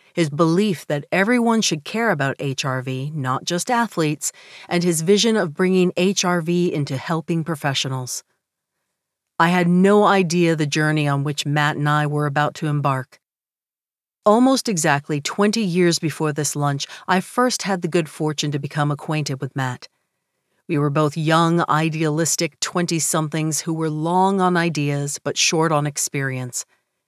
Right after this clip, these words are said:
In our first few encounters, which were purely social in nature, I was impressed by several things about Matt. His passion and energy struck me first,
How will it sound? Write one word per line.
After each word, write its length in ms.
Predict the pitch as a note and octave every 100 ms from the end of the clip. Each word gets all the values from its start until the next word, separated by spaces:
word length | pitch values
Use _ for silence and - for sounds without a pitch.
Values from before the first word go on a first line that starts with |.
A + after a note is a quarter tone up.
| _ _ _ _ _ _
In 100 | -
our 100 | G3+
first 360 | G3 C4 C4 -
few 160 | B3+ A#3
encounters, 720 | G#3 - D3 C#3 C#3 C#3 D#3
which 260 | E3 F3+
were 140 | - F3+
purely 480 | - B3+ C4+ F#3+ C#3
social 460 | - F#3 - C#3+
in 100 | C3+
nature, 460 | D3 F#3+ - C3 B2 - - - -
I 100 | G3
was 140 | G#3+
impressed 500 | A#3+ A3 - B3+ -
by 140 | - G3+
several 340 | - G3+ F#3+
things 380 | - F#3 E3+ D3
about 260 | C#3+ C#3
Matt. 320 | - C3 B2 - _ _ _ _ _ -
His 160 | D#3
passion 500 | - - D#3 D#3 E3
and 140 | C#3 C3+
energy 460 | E3+ F#3+ D#3 C#3 B2+
struck 360 | - - C#3+
me 140 | D3 B2+
first, 500 | - A3 D3+ -